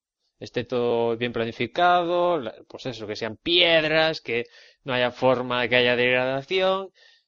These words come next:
¿Qué altera más? ¿Cambiar eso o seguir el transcurso de todo el año anterior, de los meses anteriores, donde,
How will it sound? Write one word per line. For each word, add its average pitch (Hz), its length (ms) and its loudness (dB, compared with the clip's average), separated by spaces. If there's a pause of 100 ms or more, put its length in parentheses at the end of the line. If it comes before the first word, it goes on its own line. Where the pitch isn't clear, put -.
(120)
¿Qué 160 100 2
altera 180 300 6
más? 131 480 -2
¿Cambiar 165 440 4
eso 226 360 -2
o 151 160 2
seguir 160 640 2 (240)
el 139 460 -4
transcurso 139 760 -2
de 123 220 0
todo 135 380 -2
el 131 100 0
año 131 180 -2
anterior, 120 540 -6
de 113 300 0
los 110 180 -6
meses 127 220 -6
anteriores, 120 500 -2
donde, 107 540 -6